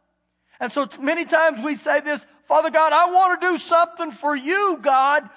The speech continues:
but I want to be noticed." Now this is the second area.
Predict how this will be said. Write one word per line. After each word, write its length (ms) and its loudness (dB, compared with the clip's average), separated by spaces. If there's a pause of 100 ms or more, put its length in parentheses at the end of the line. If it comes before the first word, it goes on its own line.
(140)
but 100 -2
I 160 4
want 260 2
to 60 -6
be 160 -2
noticed." 1000 -2 (1200)
Now 60 -16
this 220 -10
is 120 -18
the 100 -20
second 420 -8
area. 400 -8